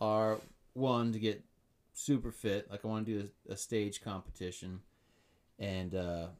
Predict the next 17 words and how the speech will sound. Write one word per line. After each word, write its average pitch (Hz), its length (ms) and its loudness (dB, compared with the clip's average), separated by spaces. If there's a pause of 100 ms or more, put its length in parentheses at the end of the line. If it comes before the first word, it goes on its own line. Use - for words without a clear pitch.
(160)
the 135 100 8
other 151 140 12
two 127 340 2
is 104 180 0 (200)
to 110 100 -4
make 113 360 0 (480)
a 110 40 -4
million 117 300 4
dollars 117 300 6
a 123 40 0
year, 110 320 4 (340)
an - 120 -12
annual 107 240 -2
salary 107 400 2
of 98 80 -2
a 95 60 -2
million, 107 520 0